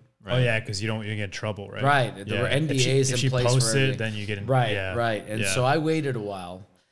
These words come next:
Speaker 1: Yeah.
Speaker 3: And, uh, and then once everything was said and, and they actually posted on I M D B who was in it,
Speaker 1: Yeah, then you could release
Speaker 3: then
Speaker 1: it.
Speaker 3: I was able to, like, "Okay, here, I can send you this
Speaker 1: Right.
Speaker 3: now."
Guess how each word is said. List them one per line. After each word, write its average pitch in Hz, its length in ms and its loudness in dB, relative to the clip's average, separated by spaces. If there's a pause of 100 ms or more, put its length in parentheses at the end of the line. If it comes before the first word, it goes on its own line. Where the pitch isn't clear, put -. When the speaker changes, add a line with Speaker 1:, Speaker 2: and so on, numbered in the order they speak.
(120)
Speaker 1:
Yeah. 95 220 -8
Speaker 3:
And, 110 500 -6
uh, 98 200 -8
and 104 200 -8
then 113 240 -8
once - 580 -8
everything 104 520 -10
was 98 140 -10
said 107 340 -6
and, 101 180 -12
and 104 220 -10
they 101 80 -6
actually 101 380 -10
posted 101 440 -10
on 95 120 -12
I 98 140 -12
M 98 120 -12
D 95 100 -12
B 101 180 -10
who 104 200 -12
was 101 260 -10
in 107 160 -12
it, 98 160 -16 (240)
Speaker 1:
Yeah, 101 180 -4
then 101 120 -4
you 98 80 -8
could 90 220 -14
release 95 260 -6
Speaker 3:
then 135 140 2
Speaker 1:
it. 131 40 2
Speaker 3:
I 127 100 2
was 123 220 0
able 120 200 -4
to, 120 220 -10
like, 110 120 -8 (160)
"Okay, 127 300 -4
here, 117 380 -2
I 107 80 -10
can 98 160 -10
send 110 280 -6
you 95 120 -12
this 87 240 -12
Speaker 1:
Right. 92 180 -8
Speaker 3:
now." - 80 -18